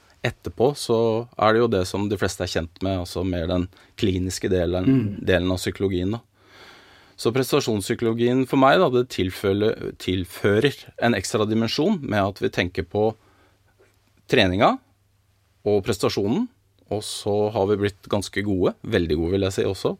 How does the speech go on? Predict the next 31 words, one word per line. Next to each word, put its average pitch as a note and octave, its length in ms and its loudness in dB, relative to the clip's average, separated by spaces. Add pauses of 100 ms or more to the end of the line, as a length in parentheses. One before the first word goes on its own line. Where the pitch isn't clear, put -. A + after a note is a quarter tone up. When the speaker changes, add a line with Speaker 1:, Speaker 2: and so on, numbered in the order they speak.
Speaker 1:
på G#2 140 2
den G#2+ 120 0
kliniske F#2 440 -2
delen. A#2+ 240 -2 (500)
Og - 80 -4
da G#2 140 2 (300)
har F2+ 140 0
vi G#2 80 -2
plutselig F#2+ 640 -4 (140)
et, - 160 -8 (140)
et - 140 -8
system - 460 -4
da, - 40 -10 (240)
hvor F#2+ 120 -2
vi F#2+ 60 -2
kan G2+ 260 -2
se F#2 480 -2 (1040)
oss - 140 -6
selv G2 320 2
i - 20 2
en G2+ 140 0
helhet F#2+ 500 -2
med G#2 240 -2
trening, A2+ 480 0
forberedelser, G2+ 760 -2 (480)
selve G2+ 380 0 (260)
oppdragene, G2 600 -2 (560)
kall G2 180 0
det G2 100 -4
prestasjonen, G2+ 600 -4 (140)
og G2 280 -2